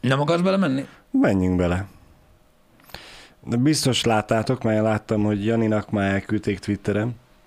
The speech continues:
Speaker 2: hogy nem csak, ö, mi futottunk bele abba a cikkbe, hogy, ö, egyre nagyobb rajongói bázissal rendelkezik az a mozgalom, amely azt hirdeti, hogy a, már nem tudom, hogy csak Amerikában, vagy a világon, de hogy nincsenek madarak.
Speaker 1: Igen.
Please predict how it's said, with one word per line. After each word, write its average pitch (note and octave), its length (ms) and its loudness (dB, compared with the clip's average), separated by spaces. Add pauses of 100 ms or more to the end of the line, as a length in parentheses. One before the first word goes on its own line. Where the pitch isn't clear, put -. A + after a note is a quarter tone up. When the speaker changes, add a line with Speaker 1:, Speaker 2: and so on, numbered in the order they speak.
(180)
Speaker 2:
hogy F#2 200 -2
nem G2 160 -2
csak, - 260 -4
ö, G2 260 0
mi G2+ 120 0
futottunk G2 460 0
bele F#2+ 200 2
abba F#2+ 200 0
a F#2+ 60 0
cikkbe, F#2+ 320 -2
hogy, F#2+ 240 0 (600)
ö, G2+ 340 0 (400)
egyre A2 280 0
nagyobb G#2 300 2
rajongói G2+ 460 2
bázissal F#2+ 560 0
rendelkezik F#2+ 640 0
az F#2+ 100 0
a F#2+ 180 2
mozgalom, G2+ 720 0 (100)
amely F#2+ 360 0
azt F#2 180 -2
hirdeti, F2+ 320 -2
hogy F2+ 140 0
a, F2 200 -2 (1300)
már A2+ 100 0
nem A#2 100 2
tudom, F2+ 180 0
hogy F2+ 100 0
csak F2 160 -6
Amerikában, B2 640 -2
vagy F#2 160 -2
a F2 60 -2
világon, A2 480 0
de A2 80 0
hogy G2 200 0
nincsenek F#2 420 -2
madarak. F2 540 -4 (140)
Speaker 1:
Igen. E3 200 0